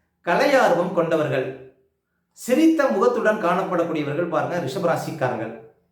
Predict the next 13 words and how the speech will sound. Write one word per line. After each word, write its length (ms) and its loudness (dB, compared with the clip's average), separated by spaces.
அதே 260 0
போல 160 4
அந்த 140 -2
பொறுமை, 360 2
நிதானம்ங்கிறது 760 2
ரிஷபராசிக்காரர்கள்ட்ட 920 -2
என்னைக்குமே 440 -2
இருக்கும். 300 -6
ஏன் 200 4
அப்படின்னா, 360 2
ராசிக்குள்ள 480 0
சந்திரன் 380 -2
உச்சம்ங்கிறதுனால. 760 -2